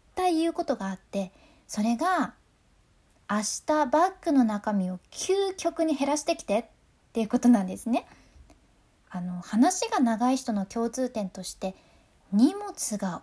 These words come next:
多いっていうのがあって、まあ、これは人によって、まあ、その人の仕事環境とかにもよって、もちろん都合は違うけんさ、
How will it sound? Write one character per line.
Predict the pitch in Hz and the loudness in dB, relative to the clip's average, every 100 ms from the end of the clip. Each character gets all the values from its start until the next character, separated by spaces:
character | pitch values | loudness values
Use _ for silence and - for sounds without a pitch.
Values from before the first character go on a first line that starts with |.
| _ 190 | _ -2
多 | 208 247 240 214 | 2 4 4 2
い | 202 | 0
っ | 180 | -2
て | - - 180 | -10 -6 -4
い | |
う | 175 | -4
の | 180 180 | -4 -2
が | 175 190 | -2 -2
あ | |
っ | - _ | -4 _
て、 | - - - - - - - _ _ | -12 -12 -12 -20 -20 -20 -20 _ _
ま | 220 | -10
あ、 | |
こ | - 330 | -4 2
れ | 349 | 4
は | 349 | 2
人 | - 415 | 0 -6
に | 415 | -6
よ | 415 | -10
っ | 415 - | -10 -8
て、 | 403 392 | -6 -4
ま | 285 | -2
あ、 | |
そ | 294 | 0
の | 349 | 0
人 | 370 285 | 0 0
の | 233 | 0
仕 | - | 0
事 | 269 294 294 | 0 0 -2
環 | 302 311 | 0 -2
境 | 294 254 | -2 -4
と | 247 | -4
か | 233 | -4
に | 220 | -4
も | 214 208 | -4 -4
よ | 208 | -6
っ | |
て、 | 202 - 330 285 | -8 0 2 2
も | 226 | 0
ち | 226 | -2
ろ | 214 | -4
ん | 202 | -4
都 | - 254 | -4 0
合 | 320 | 2
は | 320 | 0
違 | 311 294 302 311 | -2 -4 -2 -2
う | |
け | - 202 | -4 -10
ん | |
さ、 | - 285 | -6 -8